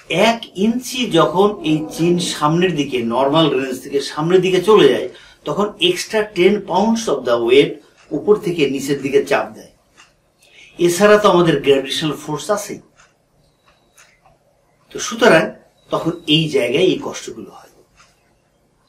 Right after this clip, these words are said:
আমরা এর জন্য এখন কি করতে পারি? প্রথমত হলো যে,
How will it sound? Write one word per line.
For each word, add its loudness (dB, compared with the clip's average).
আমরা 0
এর 0
জন্য 0
এখন -2
কি -14
করতে -10
পারি? -20
প্রথমত 2
হলো 4
যে, -6